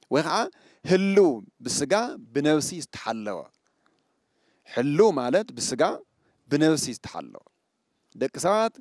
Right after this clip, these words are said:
ካብ ስጋ፣ ካብ ነፍሲ፣ ካብ መንፈሲ ኢና ተፈጢርና። ንሳቶም ከዓ ሕልዋት ረቂቃን ነፍስና መንፈስ ዘለዎ ስጋ ዝየብሎ ማለት እዩ። እ፣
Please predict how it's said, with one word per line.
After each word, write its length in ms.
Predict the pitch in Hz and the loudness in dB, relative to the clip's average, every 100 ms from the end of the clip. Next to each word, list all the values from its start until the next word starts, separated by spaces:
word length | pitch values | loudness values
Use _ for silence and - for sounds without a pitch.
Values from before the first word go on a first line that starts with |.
| - _ _ _ - | -20 _ _ _ -8
ካብ 180 | 113 117 | -4 -4
ስጋ፣ 240 | 120 127 185 214 254 | -2 0 0 -2 -8
ካብ 200 | - 110 117 | -12 -8 -4
ነፍሲ፣ 260 | 123 117 202 226 269 | -4 -4 -6 -6 -8
ካብ 240 | - 147 156 | -6 -6 -2
መንፈሲ 340 | 165 175 196 185 | -2 0 -2 -2
ኢና 120 | 180 | -4
ተፈጢርና። 420 | 156 151 131 110 - _ _ _ _ _ | -2 -4 -4 -8 -14 _ _ _ _ _
ንሳቶም 340 | - 170 160 180 | -6 -4 -2 -2
ከዓ 140 | 180 | -2
ሕልዋት 540 | - 247 233 220 165 - _ _ _ - | -4 -4 -2 0 -2 -4 _ _ _ -6
ረቂቃን 480 | 139 175 - 151 143 | 0 0 -2 -6 -6
ነፍስና 380 | 127 143 143 143 135 | -4 -4 -6 -6 -6
መንፈስ 260 | 143 131 107 | -6 -8 -12
ዘለዎ 300 | 101 85 - _ _ - | -12 -12 -16 _ _ -10
ስጋ 200 | - 139 | -4 -4
ዝየብሎ 340 | 123 104 85 76 | -4 -6 -10 -14
ማለት 240 | 55 50 _ | -18 -20 _
እዩ። 80 | _ _ _ _ _ _ _ _ _ _ _ _ _ _ | _ _ _ _ _ _ _ _ _ _ _ _ _ _
እ፣ 140 | - | 0